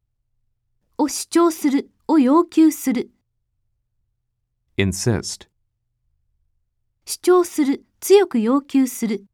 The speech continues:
Speaker 2: Assert.
Speaker 1: 権利、権威などを主張する、を断言する。
Speaker 2: Appeal.
Speaker 1: 求める、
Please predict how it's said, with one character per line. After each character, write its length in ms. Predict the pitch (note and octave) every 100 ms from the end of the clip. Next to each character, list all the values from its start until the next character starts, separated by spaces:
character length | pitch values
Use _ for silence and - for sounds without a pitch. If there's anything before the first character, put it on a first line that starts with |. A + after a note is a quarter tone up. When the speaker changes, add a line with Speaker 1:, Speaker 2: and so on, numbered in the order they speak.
| _ _ _ _ _ _ _ _ _ _ _ _ _ _ _
Speaker 2:
Assert. 600 | G#2+ - - A#2 C2 - _ _ _ _ _ _ _ _ _ _ _ _ _ _ _ _
Speaker 1:
権 320 | - G4+ E4
利、 220 | G#3 F#3+ _
権 300 | - F#4 F4+
威 40 | C#4
な 140 | A3+
ど 100 | G#3
を 60 | F#3+
主 140 | -
張 240 | - D4+ C#4
す 220 | - A#3+
る、 200 | A3+ - _ _
を 140 | - B3+
断 260 | A3+ F4
言 220 | F4 F4
す 200 | - -
る。 180 | G3+ G3+ - _ _ _ _ _ _ _ _ _ _ _ _ _ _ _
Speaker 2:
Appeal. 580 | G#2+ - D#3 B2+ C2+ - _ _ _ _ _ _ _ _ _ _ _ _ _ _ _ _
Speaker 1:
求 320 | A3+ C4 F4
め 160 | F4+ E4+
る、 160 | G3+